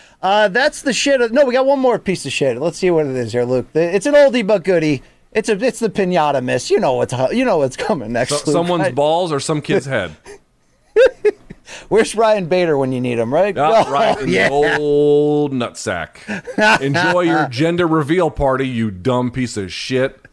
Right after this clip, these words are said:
Speaker 1: Ooh, there it is. All right. Hey, Luke, we, you wanna push fan subs to Friday, or you wanna do it now?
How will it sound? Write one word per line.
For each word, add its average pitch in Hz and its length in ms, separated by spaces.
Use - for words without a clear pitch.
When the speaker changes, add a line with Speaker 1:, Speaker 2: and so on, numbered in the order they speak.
Speaker 1:
Ooh, 403 520
there 185 380
it 175 60
is. 123 420
All 147 220
right. 143 160
Hey, 262 180
Luke, 262 220
we, 262 260
you 233 200
wanna 294 320
push 262 260
fan 254 300
subs 254 340
to 190 80
Friday, 262 400
or 247 80
you 202 140
wanna 170 200
do 135 200
it 110 80
now? 101 360